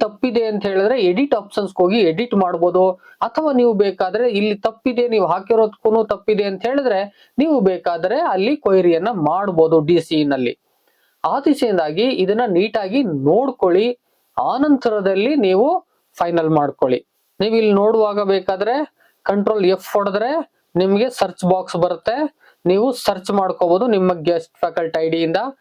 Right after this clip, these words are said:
ಅಥವಾ ಇಲ್ಲಿ ಸರ್ಚ್ ಬಾಕ್ಸ್ ಅಂತ ಇದೆ, ಇಲ್ಲಿ ಸರ್ಚ್ ಬಾಕ್ಸ್ ಅಂತ ಈ ಮೇಲ್ಗಡೆ ಸರ್ಚ್ ಅಂತ ಸಿಗುತ್ತೆ, ಅಲ್ಲಿ ಹೋಗಿ ನೀವು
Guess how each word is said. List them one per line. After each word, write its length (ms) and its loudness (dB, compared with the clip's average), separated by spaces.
ಅಥವಾ 300 -2
ಇಲ್ಲಿ 160 2
ಸರ್ಚ್ 320 -2
ಬಾಕ್ಸ್ 280 -2
ಅಂತ 200 -4
ಇದೆ, 180 0
ಇಲ್ಲಿ 120 2
ಸರ್ಚ್ 280 -4
ಬಾಕ್ಸ್ 280 -2
ಅಂತ 160 -6
ಈ 40 0
ಮೇಲ್ಗಡೆ 340 0
ಸರ್ಚ್ 300 -6
ಅಂತ 120 -4
ಸಿಗುತ್ತೆ, 360 -4
ಅಲ್ಲಿ 280 0
ಹೋಗಿ 300 2
ನೀವು 120 2